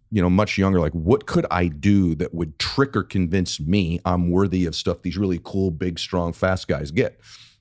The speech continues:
I'll just do one more." So if it was batting practice and it was, "Okay, guys, you know, do t-, take ten hacks," I'd take plus one more. If practice ended, I'd stay one more hour. In the gym, I'd do one more rep. In business, I'd make one more phone call. And what happens when you do one more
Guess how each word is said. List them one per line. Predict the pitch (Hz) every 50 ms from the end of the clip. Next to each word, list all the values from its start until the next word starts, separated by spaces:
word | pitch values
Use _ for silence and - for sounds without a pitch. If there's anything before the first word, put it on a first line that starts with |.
| _ -
I'll | 90
just | 90 98 92 82
do | 101 95
one | 87 87 85 85
more." | 85 90 90 - - _ _ _ _ _ _ _ _ _ _ _ - -
So | - - - 101 95 92 92 90 80 -
if | 92 -
it | 98
was | 87 87
batting | 78 98 95 98 98 98 92
practice | - 101 87 87 87 - 87 - -
and | 80
it |
was, | 78 76
"Okay, | 78 85 - 117 104
guys, | 82 95 90 90 92 87 92
you | 87 92
know, | 85 85
do | 80 87 90
t-, | 87 - 101
take | - - - 107 90 -
ten | - 104 90 82
hacks," | 82 90 87 80 - - -
I'd | 85 76 -
take | - 80 73 - - - - - - -
plus | - - 80 - - -
one | 82 76 76
more. | 80 73 64 62 - - - - - - - - -
If | 98 92 - - - _ _ -
practice | - 101 95 - - 95 82 -
ended, | - 95 92 87 90 80
I'd | 82 80 -
stay | - - 85
one | 78 78 80 90 92 85
more | 85 87 85 80
hour. | 71 78 82 78 73 71
In | 64 76
the | 80 85
gym, | 80 80 92 87 85
I'd | 82 80 80
do | 76 85 80
one | 76 82 82 90 90
more | 87 87 90 80
rep. | 78 85 87 82 - -
In | 82 82
business, | 76 92 82 92 90 -
I'd | 85 78
make | 80 82 80 78
one | 87 87 87 85 85
more | 85 85 80
phone | 76 - 87 87 92 82
call. | - 85 71 67 - - - - - - _ -
And | 92 95 92 90
what | 90 78
happens | 76 107 123 139 - 123 92 90
when | 98 87
you | 87 85
do | 78 78 101 101
one | 90 82 85 90 82 80
more | 82 95 160 180 - 55 - -